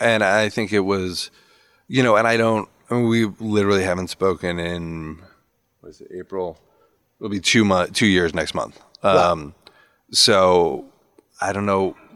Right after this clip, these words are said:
Speaker 1: what he's up to now. Um,
Speaker 2: Yeah.
Speaker 1: I think he just had a kid. Um, and yeah, I don't know. I mean, we made some good things together.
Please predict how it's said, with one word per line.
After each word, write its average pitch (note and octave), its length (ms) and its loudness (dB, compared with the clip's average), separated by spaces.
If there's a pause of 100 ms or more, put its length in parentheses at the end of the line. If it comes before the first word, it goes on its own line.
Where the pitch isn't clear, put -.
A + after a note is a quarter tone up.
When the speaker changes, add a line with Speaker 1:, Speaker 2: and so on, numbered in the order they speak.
(240)
Speaker 1:
what G2+ 460 -4
he's F2 300 -10
up - 220 -6
to F2+ 200 -4
now. E2 500 0 (120)
Um, F2+ 580 2 (100)
Speaker 2:
Yeah. D3 240 -2 (300)
Speaker 1:
I - 80 -4
think G2 220 -2
he G2 80 -2
just F2+ 160 -4
had G2 100 2
a E2 40 -2
kid. A#2 500 0 (180)
Um, F#2+ 720 -2 (500)
and G2 640 -4 (760)
yeah, G3 280 -4
I - 60 0
don't F3+ 100 2
know. B2+ 80 2
I - 60 -4
mean, C3 160 6
we B2+ 100 6
made B2+ 200 2
some C3 100 4
good A2+ 160 0
things F#2 200 -2
together. F2+ 460 -2